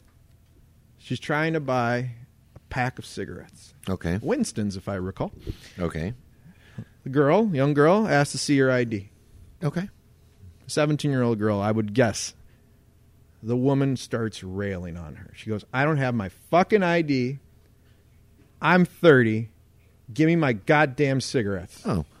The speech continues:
Speaker 1: Which is the appropriate response to something.
Speaker 2: And it's also a very, uh, acceptable, uh, <laughs> alternative to showing an I D. <laughs>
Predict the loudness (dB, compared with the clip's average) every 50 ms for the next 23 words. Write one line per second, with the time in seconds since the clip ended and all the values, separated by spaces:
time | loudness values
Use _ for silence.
0 | _ -20 _ _ 0 4 4 6 6 6 6 6 6 4 0 -4 0 2 2 2
1 | 0 0 -4 -4 -2 0 -2 -2 -2 -4 -8 -8 -4 -4 -2 -2 -2 -4 -6 -8
2 | -6 -4 -4 -4 -2 -4 -4 -4 -4 -4 -4 -6 -6 _ -8 _ 6 8 8 8
3 | 8 8 8 8 8 8 6 6 4 4 6 6 6 6 8 8 6 4 4 2
4 | 2 4 4 6 6 6 4 2 0 -4 -8 -6 -2 2 2 2 2 2 -2 2
5 | 4 4 4 6 4 2 0 -6 -14 -12 -10 -8 0 4 6 8 8 8 8 6
6 | 6 4 2 0 4 4 4 4 4 2 2 4 4 2 2 2 0 -2 -4 -6
7 | -2 0 2 2 2 2 0 0 0 0 -2 -4 -4 -6 -6 -10 -12 -14 -14 -10
8 | -10 -10 _ _ -16 -16 -16 _ _ -12 -6 4 4